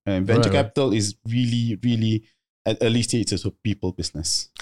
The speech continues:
Speaker 1: Right?
Speaker 2: And, and typically those founders that you want to avoid, what are the characteristics? And all
Speaker 1: Oh,
Speaker 2: that? Let's talk about the
Speaker 1: gosh. I
Speaker 2: research.
Speaker 1: think that's a good question.
Speaker 2: What are red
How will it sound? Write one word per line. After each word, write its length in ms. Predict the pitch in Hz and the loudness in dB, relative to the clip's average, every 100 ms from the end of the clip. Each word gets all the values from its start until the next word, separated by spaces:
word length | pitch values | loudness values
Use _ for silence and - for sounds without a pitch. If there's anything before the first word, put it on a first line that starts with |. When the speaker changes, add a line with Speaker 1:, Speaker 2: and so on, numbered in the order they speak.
| - | -2
Speaker 1:
Right? 100 | 135 | 0
Speaker 2:
And, 120 | 135 | 2
and 120 | 123 127 | 2 0
typically 380 | 123 147 185 151 | 2 2 2 0
those 580 | 95 120 139 147 - | 0 2 4 2 0
founders 540 | - 107 101 107 110 107 | -2 0 2 2 0 0
that 120 | 92 | -2
you 140 | 87 82 | -2 0
want 380 | 90 101 104 | 0 0 0
to 120 | 98 80 | 0 -4
avoid, 500 | 76 87 87 78 - | -2 0 0 -2 -4
what 200 | 95 107 | -2 0
are 80 | 101 | 2
the 120 | 85 - | -2 -6
characteristics? 840 | - 90 82 - 87 80 - 85 - | -6 -4 -4 -4 -4 -4 -6 -6 -4
And 180 | 80 87 | -2 2
all 120 | 90 | 2
Speaker 1:
Oh, 20 | |
Speaker 2:
that? 100 | 90 | 2
Let's 140 | 98 95 | 2 4
talk 140 | 104 | 4
about 120 | 87 | 4
the 100 | 87 | 2
Speaker 1:
gosh. 120 | 80 73 | 0 0
I 20 | |
Speaker 2:
research. 80 | 82 | 0
Speaker 1:
think 140 | 120 | 2
that's 200 | 92 90 | 0 -2
a 40 | 95 | -2
good 180 | 104 | -4
question. 260 | - 87 143 | -2 0 4
Speaker 2:
What 100 | 160 | 4
are 120 | 123 | 4
red 240 | 101 113 | 2 0